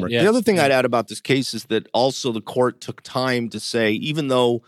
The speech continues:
Speaker 1: we're going ahead and reversing it on the grounds that they should have had more time, uh, the church's undisputed material facts were not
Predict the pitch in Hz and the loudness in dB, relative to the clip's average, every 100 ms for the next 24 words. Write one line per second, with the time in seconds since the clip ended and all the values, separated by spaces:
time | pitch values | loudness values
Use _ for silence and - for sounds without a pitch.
0 | _ _ _ _ 120 120 135 131 120 123 | _ _ _ _ 0 2 2 2 2 0
1 | 113 104 101 117 - 110 104 101 98 92 | -2 -2 -2 -2 -2 -2 -2 -2 -4 -4
2 | 107 107 101 - - - 101 113 101 101 | -2 -2 -2 -8 -8 -4 -4 -4 -2 -2
3 | 98 87 - 165 175 127 113 - _ _ | -2 -6 0 2 4 2 -2 -8 _ _
4 | _ 104 107 - 127 - - 208 208 170 | _ -2 -2 0 -2 0 2 2 2 0
5 | 135 - 131 131 123 135 120 117 - 123 | 0 0 0 0 0 -2 -2 -2 2 2
6 | 110 - 165 147 - - 127 135 131 131 | 2 2 0 0 -8 -8 2 2 4 4
7 | 156 196 165 - | 4 4 0 -6